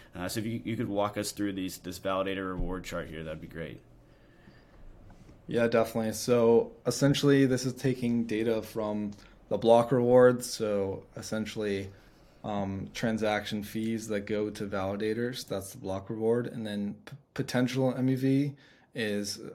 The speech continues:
Speaker 2: um, how much, like, the relay is reporting their highest value block to be paying, um, for any, like, validated block. And so I say that's potential M E V because relays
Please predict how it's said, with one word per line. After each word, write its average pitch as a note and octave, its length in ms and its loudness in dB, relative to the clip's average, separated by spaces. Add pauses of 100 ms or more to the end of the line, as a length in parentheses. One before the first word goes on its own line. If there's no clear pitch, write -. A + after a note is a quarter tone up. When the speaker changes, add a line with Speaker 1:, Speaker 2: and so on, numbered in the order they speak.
Speaker 2:
um, G2+ 500 -6
how A2+ 200 -4
much, A2 420 -2
like, G#2+ 200 -4
the G#2+ 100 -2
relay A2+ 480 2
is G#2+ 320 -8
reporting G#2+ 680 -4 (120)
their G#2 160 -2
highest G2+ 320 -4
value G2+ 220 -4
block F#2+ 400 -6
to A#2 60 -16
be G2+ 120 -10
paying, G#2 480 -8 (640)
um, A#2 500 -2 (340)
for A2+ 240 4
any, A2 460 0
like, A#2+ 240 -8
validated G#2+ 520 0
block. G2+ 360 -2 (600)
And A2+ 140 -6
so G2+ 400 2
I G2 80 -2
say G#2+ 160 -2
that's G2+ 240 -2
potential A2+ 480 -4
M A2+ 100 0
E A2+ 60 2
V B2 300 0
because G2+ 800 -4 (300)
relays A2+ 640 4